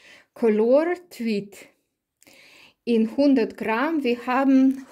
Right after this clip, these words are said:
hundertdreiundsechzig Meter.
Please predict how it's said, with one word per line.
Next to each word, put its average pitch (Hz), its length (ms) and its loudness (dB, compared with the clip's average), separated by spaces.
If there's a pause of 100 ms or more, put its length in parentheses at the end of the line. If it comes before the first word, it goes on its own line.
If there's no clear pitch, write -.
(140)
hundertdreiundsechzig 240 2000 -4
Meter. 185 580 -4